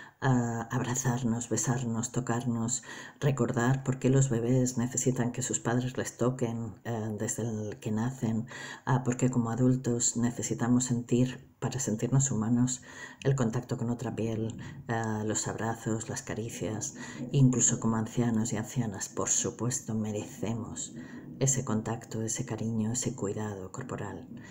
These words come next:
Aprender que no controlamos, que la vida es más fuerte que nosotros, por mucho que nos empeñemos en lo contrario. Y aprender que en situaciones así, el ser humano siempre es capaz de lo mejor y de lo peor.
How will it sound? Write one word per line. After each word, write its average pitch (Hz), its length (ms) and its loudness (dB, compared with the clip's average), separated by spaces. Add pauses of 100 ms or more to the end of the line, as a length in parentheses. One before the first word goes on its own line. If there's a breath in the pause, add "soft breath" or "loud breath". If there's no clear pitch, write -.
(400 loud breath)
Aprender 127 400 8
que 120 100 2
no 127 120 4
controlamos, 110 840 -2 (480)
que - 140 2
la 117 80 4
vida 127 200 6
es 135 140 2
más 123 240 4
fuerte 135 560 2
que 131 120 -4
nosotros, - 840 -2 (140)
por 113 160 -2
mucho 123 280 2
que 110 60 -2
nos 110 180 -2
empeñemos 110 720 -2 (300 loud breath)
en 123 140 2
lo 110 100 0
contrario. 110 600 -4 (500 loud breath)
Y 160 60 4
aprender 131 380 8
que 143 100 4
en 139 60 8
situaciones 135 580 4
así, 131 400 2
el 110 160 0
ser 113 200 -2
humano 120 380 2
siempre 139 760 2
es 131 140 -2
capaz 110 300 -4
de 123 100 -2
lo 113 100 0
mejor 113 400 -2
y 113 60 -2
de 113 100 -4
lo 113 140 -6
peor. 113 360 -6